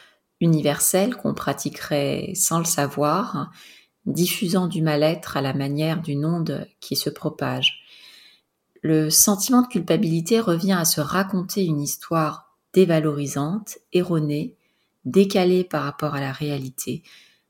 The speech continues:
Nous avions déjà évoqué ensemble que chacun avait sa propre perception de la réalité, de sorte que, pour reprendre votre exemple, dans une pièce avec deux personnes, il y a en réalité trois pièces,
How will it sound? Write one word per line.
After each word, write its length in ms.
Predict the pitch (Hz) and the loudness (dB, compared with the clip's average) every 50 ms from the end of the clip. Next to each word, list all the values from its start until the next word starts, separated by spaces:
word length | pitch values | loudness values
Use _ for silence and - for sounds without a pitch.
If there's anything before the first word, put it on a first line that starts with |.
| _ _ _ - - | _ _ _ -10 -6
Nous 340 | 143 147 147 147 147 - 165 | -4 -4 -2 -2 -2 0 0
avions 460 | 156 151 151 160 160 180 180 175 170 | 0 0 0 0 0 0 0 0 0
déjà 300 | 160 175 180 180 196 190 | 0 2 2 4 4 4
évoqué 400 | 196 185 180 180 185 - 226 202 | 4 4 2 2 0 0 0 2
ensemble 600 | 170 160 160 - - 233 233 240 269 214 160 147 | 2 2 2 2 2 2 2 2 2 2 0 0
que 180 | - - 143 139 | -2 -2 -4 -2
chacun 520 | 139 - - 170 165 165 - 196 196 202 | -2 -2 -2 -2 -2 -2 0 0 2 2
avait 200 | 185 151 139 143 | 2 0 0 0
sa 180 | 139 - - 135 | -2 -2 -4 -6
propre 560 | - - - 175 165 165 - - - 143 143 _ _ _ _ _ _ _ _ _ _ | -8 -6 -6 -6 -6 -6 -6 -8 -8 -8 -8 _ _ _ _ _ _ _ _ _ _
perception 920 | - 196 202 196 - - - 190 190 190 - - - - 190 185 175 165 170 - _ _ _ _ _ - | 0 0 0 0 0 0 0 -2 -2 -4 -4 -4 0 2 2 2 0 -2 -6 -12 _ _ _ _ _ -6
de 120 | - 151 156 | -2 0 2
la 140 | 147 143 143 | 2 2 0
réalité, 580 | 151 151 143 143 139 143 143 - - 226 226 | 0 -2 -2 -2 -4 -6 -8 -2 2 2 2
de 140 | 220 - 160 | 4 4 4
sorte 640 | 160 - - - 185 175 175 - - - 170 165 | 4 4 2 2 2 0 -2 -4 -8 -6 -8 -6
que, 100 | - - | -2 -2
pour 400 | 160 156 160 - 147 139 - - _ _ _ _ _ | -4 -2 -4 -4 -8 -8 -8 -10 _ _ _ _ _
reprendre 480 | - 165 160 - - 160 156 143 139 147 | -8 -6 -6 -4 -2 -2 -2 0 -2 -2
votre 240 | 139 139 - - - | -4 -4 -4 -4 -4
exemple, 460 | 131 135 - 175 185 202 208 - - - - - - - - - _ _ _ _ - | -4 -2 0 0 0 0 -2 -4 -10 -18 -20 -20 -20 -20 -20 -20 _ _ _ _ -2
dans 220 | 170 160 165 160 | 0 2 2 2
une 240 | 156 175 170 170 165 | 2 2 0 0 0
pièce 380 | 165 - 208 196 196 196 - 175 | 2 4 6 6 6 4 2 2
avec 440 | 160 156 156 156 156 - - - - - 180 | 0 0 0 -2 -2 -4 -6 -8 -8 -8 -8
deux 240 | 165 160 151 165 165 | -6 -2 0 0 2
personnes, 540 | 165 - 160 160 - - 190 196 214 240 196 | 2 0 -2 -2 -2 2 2 4 4 4 4
il 120 | 147 139 | 2 2
y 120 | 143 143 139 | 0 0 0
a 240 | 135 131 - - - _ _ _ _ _ - | 0 -2 -4 -8 -14 _ _ _ _ _ -12
en 60 | 160 | -8
réalité 540 | 156 143 139 131 135 127 - - 139 131 - | -6 -4 -4 -4 -4 -6 -6 -6 -8 -8 -10
trois 380 | - 123 - - 151 147 - | -10 -8 -4 -2 -2 -2 -4
pièces, 480 | - - 202 220 294 - - - - - | -4 0 0 0 2 2 -2 -2 -4 -8